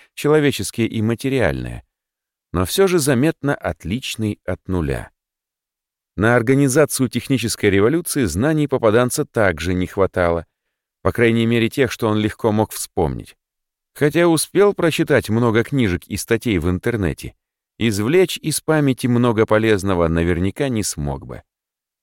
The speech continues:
Спроси его, какая команда была чемпионом С С С Р по футболу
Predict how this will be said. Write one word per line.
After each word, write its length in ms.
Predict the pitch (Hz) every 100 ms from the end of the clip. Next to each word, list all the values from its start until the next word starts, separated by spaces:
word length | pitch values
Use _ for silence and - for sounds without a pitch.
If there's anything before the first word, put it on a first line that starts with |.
| _
Спроси 440 | - 113 143 - 160
его, 260 | 156 143
какая 440 | - 156 180 160 147
команда 480 | 143 143 139 113
была 260 | 110 120 113
чемпионом 600 | - 107 117 117 110 104
С 220 | 98 104
С 100 | 110
С 100 | 98 113
Р 120 | 92
по 140 | 92
футболу 560 | - 92 87 104 98